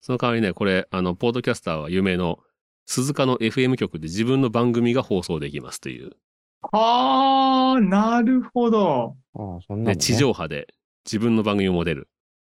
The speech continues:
Speaker 2: え？<laughs>
Speaker 1: 一ヶ月に一回、十五分番組を一年間、
Speaker 2: うん。
Speaker 1: 全十二回放送。
Speaker 2: え？
Speaker 1: これは結構だよ。
Speaker 2: それすごいな。
Speaker 1: ね。
Speaker 2: それは好きな人やるんじゃないですかね。
Speaker 1: これ、ポッドキャスターさん、これね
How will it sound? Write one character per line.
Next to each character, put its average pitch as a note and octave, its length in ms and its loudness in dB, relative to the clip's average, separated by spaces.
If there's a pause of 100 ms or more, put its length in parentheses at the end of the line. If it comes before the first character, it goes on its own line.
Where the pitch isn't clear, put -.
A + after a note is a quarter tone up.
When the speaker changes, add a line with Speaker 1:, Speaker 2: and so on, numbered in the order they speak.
(140)
Speaker 2:
え？ D3+ 360 2 (560)
<laughs> - 560 -20
Speaker 1:
一 A#2+ 120 0
ヶ D3+ 140 -2
月 B2+ 220 -2
に D2+ 100 -6
一 D2+ 160 -20
回、 C#2 240 -10 (380)
十 A2 160 0
五 A#2 100 2
分 A#2+ 180 4
番 G2 180 2
組 D#2+ 140 -4
を E2 40 -4
一 F2+ 180 -2
年 G#2 160 2
間、 - 140 -10
Speaker 2:
う - 20 -18
ん。 - 20 -18 (560)
Speaker 1:
全 B2 220 0
十 F#2+ 200 2
二 A2 100 4
回 G#2 140 0
放 F2 180 -4
送。 C2+ 300 -14
Speaker 2:
え？ - 20 -20 (680)
Speaker 1:
こ - 240 0
れ G#3 120 2
は A#3 100 4
結 - 380 -2
構 - 120 4
だ - 0 -
よ。 D#3 60 4
Speaker 2:
そ - 0 -
れ F3+ 60 2
す - 20 4
ご C#4 80 4
い B3 80 4
な。 B2 300 0 (520)
Speaker 1:
ね。 G2 280 0 (760)
Speaker 2:
そ - 420 -2
れ A#3+ 100 2
は A#3+ 60 2
好 A3 60 2 (160)
き C#4 100 0
な A#3 80 4
人 G3 140 0
や C#3 80 0
る E3+ 80 4
ん - 20 4
じ F#3 60 6
ゃ F#3+ 40 6
な F3+ 60 4
い - 20 -6
で - 20 -6
す - 40 -10
か E3 80 2
ね。 F3 60 6
Speaker 1:
こ - 40 0
れ、 - 60 -6
ポ - 60 -8
ッ - 60 -14
ド F3 140 0
キ F3 100 0
ャ E3+ 60 2
ス - 120 -6
タ B2 200 0
ー - 20 -4
さ G2 160 -2
ん、 F2+ 80 0
こ G2 140 -2
れ G2 80 0
ね G#2+ 320 0